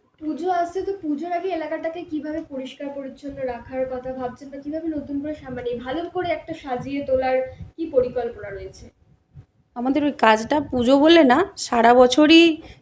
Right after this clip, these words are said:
Speaker 2: কিছু না কিছু প্রকল্প নিয়ে আমরা চলি, পরিকল্পনা থাকে যেটা বললেন আপনারা। তো ওই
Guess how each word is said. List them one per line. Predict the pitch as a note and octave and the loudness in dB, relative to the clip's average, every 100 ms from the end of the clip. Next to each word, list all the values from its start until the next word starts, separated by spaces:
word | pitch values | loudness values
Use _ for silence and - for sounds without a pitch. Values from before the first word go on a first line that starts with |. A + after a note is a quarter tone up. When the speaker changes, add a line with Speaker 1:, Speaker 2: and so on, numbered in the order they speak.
| - | -6
Speaker 2:
কিছু | C#4 D4+ | 2 6
না | D4+ | 8
কিছু | D4 C#4+ | 6 4
প্রকল্প | C#4 C4+ C#4 C#4+ | 6 8 6 6
নিয়ে | C#4 C#4 | 6 6
আমরা | C#4 | 4
চলি, | C4+ G#3+ F3+ - _ _ _ - | 4 0 0 -8 _ _ _ -2
পরিকল্পনা | B3 B3 B3+ A#3+ B3 | 0 6 8 8 4
থাকে | B3 A#3 A3+ B3+ - | 4 2 2 -2 -4
যেটা | G#3 G3+ G#3+ | -6 0 2
বললেন | G3+ G3+ G3 G#3+ | 2 2 2 2
আপনারা। | G3+ G3+ F#3+ A#3+ - _ _ _ - | -2 -2 -4 -6 -12 _ _ _ -2
তো | G#3+ G#3+ | 2 2
ওই | G#3+ | 2